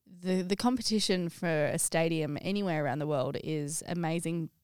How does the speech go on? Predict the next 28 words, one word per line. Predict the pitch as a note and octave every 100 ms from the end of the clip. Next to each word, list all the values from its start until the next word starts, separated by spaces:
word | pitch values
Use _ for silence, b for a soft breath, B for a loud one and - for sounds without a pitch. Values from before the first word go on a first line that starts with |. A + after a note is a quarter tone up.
| _
You | F3 C#3+
know, | C#3+
Fox | - D3 - -
Sports | - D3 C#3 -
or | C#3
whatever, | D3+ D#3 D3 D3 D3 D3 - - - -
uh, | E3+ D#3 - F#2+ - - - _ - _
you | F#3+
can | G#3+ G#3 F#3
watch | F#3+ - -
T | A3 G3+
V | E3 E3 E3 D#3 _ -
and | F3+
watch | E3+ -
a | F#3
game | D3 D#3+
from | F3
home, | E3 E3 D3+ D#3 E3 B B B -
and | F3+ F3 F3 F3
you | G3+
could | - F#4+
potentially | - E3 E3+ F3
arguably | - E3 A3+ G3 D3+ D3+
say | - C#3+
that | D3 -
you've | D#3+ D3+
got | E3+ D#3 -
better, | E3+ E3 D#3 D#3 D#3